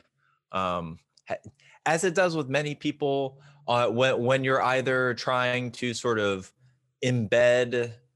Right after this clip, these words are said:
or not include overtly elements of sexuality, and, but, but culture or art creeps into some part of your life or whatever.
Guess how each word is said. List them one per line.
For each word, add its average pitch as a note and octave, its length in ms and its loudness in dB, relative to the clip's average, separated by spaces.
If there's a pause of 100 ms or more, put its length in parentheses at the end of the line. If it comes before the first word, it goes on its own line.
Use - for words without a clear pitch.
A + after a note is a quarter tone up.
(120)
or A#2 680 2 (380)
not A#2+ 680 -2
include A#2 800 -4
overtly G2+ 1040 -4 (680)
elements A#2+ 480 0
of G#2+ 80 -12
sexuality, G#2 760 0
and, F#2+ 180 -4
but, F#2+ 380 0
but G2 360 -2
culture A2+ 600 -2
or G2+ 300 -4
art G#2 420 0 (100)
creeps - 460 -6
into A2+ 420 -4
some G#2+ 200 -6
part G2+ 280 -4
of F#2 60 -10
your F#2+ 160 -8
life C3+ 460 -2
or C3 120 -6
whatever. C3 640 -4